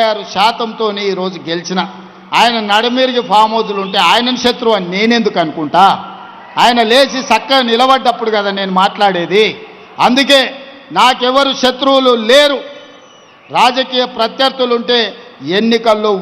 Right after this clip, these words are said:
ఓడించినాం, ప్రభుత్వాన్ని ఏర్పాటు చేసుకున్నాం. అందుకే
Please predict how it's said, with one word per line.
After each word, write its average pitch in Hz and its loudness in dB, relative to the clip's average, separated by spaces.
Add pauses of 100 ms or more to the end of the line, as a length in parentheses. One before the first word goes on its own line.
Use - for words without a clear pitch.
(140)
ఓడించినాం, 262 2 (500)
ప్రభుత్వాన్ని 196 -2 (240)
ఏర్పాటు 190 -2 (180)
చేసుకున్నాం. 220 2 (580)
అందుకే 247 4